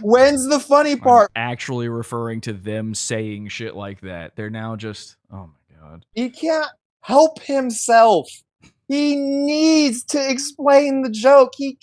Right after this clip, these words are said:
Speaker 1: can't fathom feeling like the fool in any capacity, even though all he does
Speaker 2: You're right.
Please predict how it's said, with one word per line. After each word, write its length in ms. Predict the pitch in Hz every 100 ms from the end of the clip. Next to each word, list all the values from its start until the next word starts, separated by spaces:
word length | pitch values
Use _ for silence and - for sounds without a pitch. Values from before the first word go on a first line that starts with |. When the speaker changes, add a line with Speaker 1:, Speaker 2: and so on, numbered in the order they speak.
| -
Speaker 1:
can't 300 | 302 302 294 _ _ _ _ _ _ -
fathom 640 | 247 262 269 240 233 202 - -
feeling 500 | 220 247 247 233 202
like 320 | 185 180 202
the 220 | 190 175 180
fool 480 | - 175 190 175
in 100 | 151 156
any 320 | 175 175 185 190
capacity, 760 | 196 - 185 190 190 - 190
even 220 | 180 190 202
though 100 | 185
all 180 | 180
he 100 | 220
does 220 | 180 175 220 _ _
Speaker 2:
You're 180 | - 123
right. 320 | 131 175 156